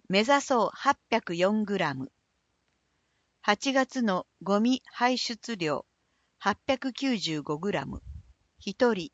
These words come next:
一日平均。達成まであと九十一グラム減。前年同月比、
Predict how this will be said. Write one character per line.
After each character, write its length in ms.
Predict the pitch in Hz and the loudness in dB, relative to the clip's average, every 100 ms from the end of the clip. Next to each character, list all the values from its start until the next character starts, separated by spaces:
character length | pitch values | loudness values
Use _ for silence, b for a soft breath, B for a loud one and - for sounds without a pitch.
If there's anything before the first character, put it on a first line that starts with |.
| - | -14
一 260 | 160 202 | -10 -4
日 320 | 208 190 196 | -4 -4 -8
平 220 | 180 170 139 | -4 -4 -6
均。 280 | - - - _ _ _ _ _ _ _ _ _ _ | -12 -18 -20 _ _ _ _ _ _ _ _ _ _
達 240 | - 208 - | 2 2 2
成 180 | 262 254 | 2 4
ま 160 | 233 | 2
で 220 | 196 175 _ | 2 -4 _
あ 140 | - 254 | -4 0
と 160 | 226 | -2
九 260 | - 285 262 | -2 -2 -2
十 220 | 190 170 | -2 -4
一 240 | 170 - | -4 -6
グ 120 | 226 233 | 0 2
ラ 120 | 208 | 2
ム 160 | 196 | 0
減。 260 | 175 190 - _ _ _ _ _ _ _ _ _ _ _ _ - | -2 -4 -6 _ _ _ _ _ _ _ _ _ _ _ _ -16
前 300 | 180 226 262 | -2 2 4
年 420 | 254 262 254 220 - | 4 4 2 -2 -4
同 280 | 180 233 240 | 2 2 2
月 320 | 226 - 240 | -2 -4 -8
比、 280 | - 170 | -8 -10